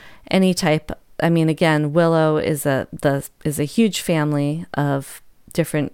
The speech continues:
both shrubs and trees. Ginkgo, a ginkgo tree would be amazing, so beautiful, and they get so big in time. And a linden, a linden tree also gets very, very large,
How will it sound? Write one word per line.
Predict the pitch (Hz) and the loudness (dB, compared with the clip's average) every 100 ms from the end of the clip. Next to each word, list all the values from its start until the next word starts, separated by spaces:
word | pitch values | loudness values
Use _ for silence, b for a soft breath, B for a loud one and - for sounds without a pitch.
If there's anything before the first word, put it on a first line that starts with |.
| _ - _ - | _ -20 _ -2
both | 165 151 - | 0 0 -2
shrubs | - - 156 151 - - | -6 -2 -2 -2 -6 -6
and | 147 156 | -4 -4
trees. | 151 - 127 135 180 - - - _ B B B B B B B B - _ | -6 -6 -6 -6 -8 -16 -20 -20 _ B B B B B B B B -20 _
Ginkgo, | 190 202 208 208 214 196 196 185 | 2 4 4 4 2 2 4 2
a | 160 | 0
ginkgo | - 208 196 202 196 | 0 2 4 0 0
tree | - 196 185 185 | -2 0 2 0
would | 175 175 | 0 -2
be | 170 170 | 0 0
amazing, | 160 160 160 160 156 151 147 170 185 | 0 0 0 0 -2 -2 0 -2 -4
so | - - 190 | -6 0 2
beautiful, | 170 156 151 147 - 151 160 | 2 -2 -2 -2 0 0 0
and | - 160 | -2 -2
they | 160 | 0
get | 160 - | -2 -4
so | - 190 180 | -2 0 0
big | 160 147 147 | 0 -2 -2
in | 135 147 | -2 -4
time. | - 151 147 160 165 B B B B B | -2 0 0 -2 -6 B B B B B
And | 175 170 170 | 2 4 6
a | |
linden, | 175 185 202 175 147 - 170 | 6 6 6 4 0 -2 -2
a | 175 | 0
linden | 175 170 170 170 165 | 2 2 0 -2 -2
tree | - 180 170 165 160 B B B B B | -2 0 0 0 -4 B B B B B
also | 170 180 - 170 | 2 2 2 2
gets | 170 160 - - | 2 -4 -8 -8
very, | 160 175 180 175 | -4 0 2 2
very | 165 165 160 | 2 0 0
large, | 151 147 147 147 147 - - | 0 0 0 -2 -4 -8 -10